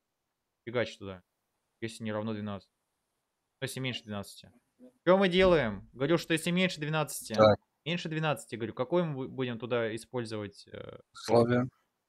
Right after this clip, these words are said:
Speaker 1: Так. Давай.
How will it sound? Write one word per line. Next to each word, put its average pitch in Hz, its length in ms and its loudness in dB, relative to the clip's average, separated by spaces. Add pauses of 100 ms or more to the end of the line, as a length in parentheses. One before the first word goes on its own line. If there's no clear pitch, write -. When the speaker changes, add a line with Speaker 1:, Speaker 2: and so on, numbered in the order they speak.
(180)
Speaker 1:
Так. 110 320 -2 (1800)
Давай. 110 380 -4